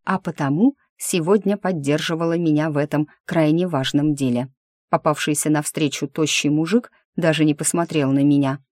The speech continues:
спеша по своим делам. Пришлось снизить скорость, потому что впереди двигалась воркующая парочка, а догонять их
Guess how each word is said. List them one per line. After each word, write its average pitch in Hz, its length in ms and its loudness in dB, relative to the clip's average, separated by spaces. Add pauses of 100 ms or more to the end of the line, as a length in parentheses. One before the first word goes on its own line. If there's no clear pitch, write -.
(160)
спеша - 380 -4
по 139 100 -10
своим 143 400 0
делам. 135 420 -2 (400)
Пришлось 165 420 0
снизить 143 480 0
скорость, 151 540 -4 (300)
потому 160 300 0
что 156 160 -6
впереди 147 480 0
двигалась 151 580 -2 (140)
воркующая 156 720 -2
парочка, 131 600 -4 (320)
а 170 120 0
догонять 156 560 0
их - 180 -6